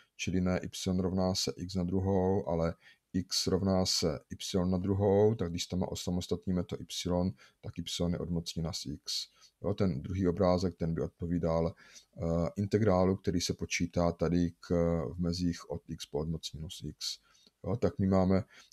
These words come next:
jak už jsem říkal, tady tento případ, to znamená béčko, čili správná odpověď bude béčko. A když tedy budeme integrovat, tak, eh, pět x na druhou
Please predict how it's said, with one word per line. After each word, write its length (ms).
jak 120
už 100
jsem 140
říkal, 320
tady 180
tento 320
případ, 420
to 100
znamená 360
béčko, 580
čili 200
správná 340
odpověď 260
bude 180
béčko. 600
A 100
když 160
tedy 140
budeme 240
integrovat, 720
tak, 200
eh, 340
pět 200
x 160
na 80
druhou 760